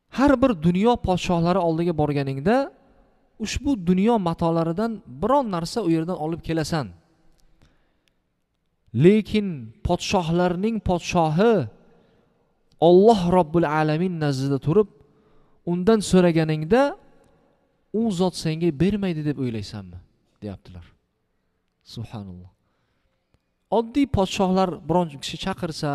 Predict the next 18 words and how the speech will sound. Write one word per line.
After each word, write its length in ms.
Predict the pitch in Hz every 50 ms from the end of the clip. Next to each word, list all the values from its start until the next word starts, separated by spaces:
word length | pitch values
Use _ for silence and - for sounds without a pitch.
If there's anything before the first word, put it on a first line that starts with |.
| 139 135
masalan, 360 | 135 131 - - 135 131 127 120
shunaqa 280 | 117 139 135 131 131 127
joylar 300 | 131 131 131 131 131 120
bo'lsa 340 | 120 135 165 165 143 - - 139
agar, 200 | 131 135 180 214 -
albatta 420 | - 147 147 175 240 247 - - 175
shu 120 | 147 160
yerda 160 | 160 156 160 151
bir 80 | 151 139
taom, 380 | - 151 139 131 156 170 170 160 143
narsa, 320 | 131 131 127 - - 170 175 -
kiyim, 340 | - - 143 151 170 175 170 - _ _ _ _ _ -
podarka, 420 | - 143 143 147 143 139 - 165
tuhfa 300 | - - 160 135 127 175 175
bilan 180 | 151 151 165 170
chiqib 180 | - - -
ketasiz. 420 | - 151 131 123 104 - - - - - - - - - - - _ _ _ _ _ _ _ _ _ _ _ _ _ _ _ _ _ _ _ _ _ -
Lekin 380 | 156 196 220 - - 254 247